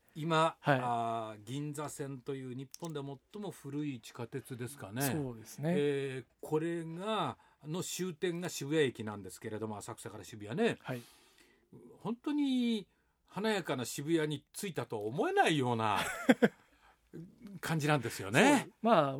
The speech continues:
Speaker 2: でも慣れるとね、いい光景なんですね。
Speaker 1: まあ、今いい光景なんですけども、
Speaker 2: ええ。
Speaker 1: いや、でもこれも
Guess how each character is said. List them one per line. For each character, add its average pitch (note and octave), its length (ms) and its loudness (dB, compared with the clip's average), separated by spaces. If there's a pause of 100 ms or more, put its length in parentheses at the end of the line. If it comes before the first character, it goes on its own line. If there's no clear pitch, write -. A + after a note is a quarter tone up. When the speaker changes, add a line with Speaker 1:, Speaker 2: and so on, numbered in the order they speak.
(160)
Speaker 2:
で G3 80 2
も E3 100 2
慣 F3 140 6
れ D4+ 100 8
る C#4+ 80 4
と E3+ 100 0
ね、 G#3+ 200 4
い G3+ 140 4
い - 20 2
光 F3+ 180 6
景 E3 140 6
な - 80 8
ん - 40 6
で C4 60 4
す C#4 60 4
ね。 E3 60 4
Speaker 1:
ま G#3+ 60 8
あ、 - 20 8
今 C4 40 8
い - 20 4
い A3+ 40 2
光 - 20 -
景 A3 120 2
な G#3 100 4
ん - 20 2
で F3+ 120 8
す E3 80 8
け G3+ 60 6
ど G#3+ 100 4
も、 F3 200 2
Speaker 2:
え - 180 -20
え。 - 20 -4
Speaker 1:
い - 40 2
や、 - 120 2 (680)
で C4 60 -8
も A#3+ 200 -6 (120)
こ - 160 -4
れ D4 280 0
も B3 460 0